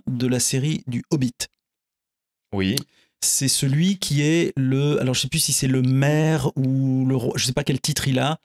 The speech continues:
Speaker 1: du village qui est
Speaker 2: Ouais.
Speaker 1: sur l'eau.
Speaker 2: Oui, le détestable.
Speaker 1: Celui qui a le nez cassé, là.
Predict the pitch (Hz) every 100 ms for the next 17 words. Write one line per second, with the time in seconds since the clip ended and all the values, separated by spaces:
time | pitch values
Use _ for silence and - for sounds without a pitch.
0 | _ - 127 127 147 147 143 175 151 -
1 | 139 175 135 123 - _ _ _ 98 95
2 | 95 95 95 101 - 151 101 - _ -
3 | 127 139 131 123 131 131 123 - 120 -